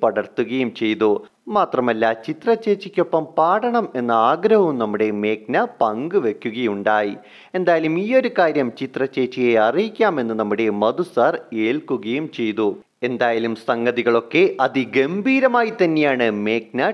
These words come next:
ടോപ്പ് സിംഗർ വേദിയിൽ പാടുന്നത്. തീർച്ചയായും നമ്മൾക്ക് കാത്തിരിക്കാം ഇന്നത്തെ മേഘ്നയുടെ പെർഫോമൻസിനായി. മികച്ച മാർക്കും മികച്ച ഗ്രേഡും മേഘ്നയ്ക്ക് ഈ ഒരു ഗാനത്തിന് ലഭിക്കുമെന്ന കാര്യം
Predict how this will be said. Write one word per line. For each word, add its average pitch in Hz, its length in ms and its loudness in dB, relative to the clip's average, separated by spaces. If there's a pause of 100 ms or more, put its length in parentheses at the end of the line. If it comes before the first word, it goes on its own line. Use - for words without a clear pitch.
(100)
ടോപ്പ് 107 320 0
സിംഗർ 131 340 -4
വേദിയിൽ 123 320 0 (100)
പാടുന്നത്. 139 500 2 (440)
തീർച്ചയായും 240 640 2
നമ്മൾക്ക് 165 380 -2
കാത്തിരിക്കാം 123 640 0 (240)
ഇന്നത്തെ 233 440 0 (220)
മേഘ്നയുടെ 107 580 0 (200)
പെർഫോമൻസിനായി. 107 920 -2 (360)
മികച്ച 110 380 -6 (120)
മാർക്കും 110 360 0 (100)
മികച്ച 143 360 -2 (120)
ഗ്രേഡും 170 600 0
മേഘ്നയ്ക്ക് 110 540 -4
ഈ 117 160 -8
ഒരു 220 120 -4 (100)
ഗാനത്തിന് 160 460 -2 (100)
ലഭിക്കുമെന്ന 208 580 -2 (120)
കാര്യം 110 360 0